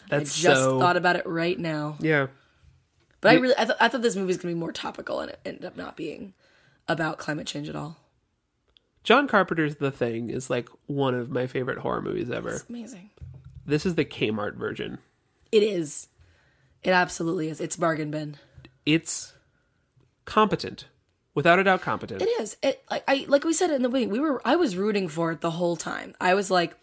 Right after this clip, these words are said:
Speaker 2: the things that worked about it, I loved. It just was really weird.
Speaker 1: I thought Lance Henriksen was really good. He's in this, um, as Captain Graff.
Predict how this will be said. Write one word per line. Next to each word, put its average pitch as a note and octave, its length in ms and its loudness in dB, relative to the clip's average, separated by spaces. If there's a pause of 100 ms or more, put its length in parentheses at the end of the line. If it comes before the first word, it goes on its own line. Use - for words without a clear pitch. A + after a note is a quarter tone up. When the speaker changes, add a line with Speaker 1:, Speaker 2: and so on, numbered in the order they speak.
Speaker 2:
the - 80 -10
things G#3 380 0
that G#3+ 240 -6
worked E3+ 300 -2
about G3 260 2
it, G3+ 200 0
I D#3+ 480 -2
loved. - 500 -8 (720)
It D#3+ 120 -6
just - 380 -6 (280)
was D#3+ 200 -10
really F3+ 640 -4 (500)
weird. - 320 -6 (560)
Speaker 1:
I A3 80 6
thought C#4 160 8
Lance B3+ 180 6
Henriksen A#3 520 4
was G#3+ 160 2
really G#3+ 160 4
good. G#3+ 320 4 (100)
He's F#3+ 160 0
in F#3 120 4
this, F#3+ 360 0
um, D#3+ 460 0 (840)
as C#3+ 160 0
Captain D3 320 -2
Graff. C3+ 380 -2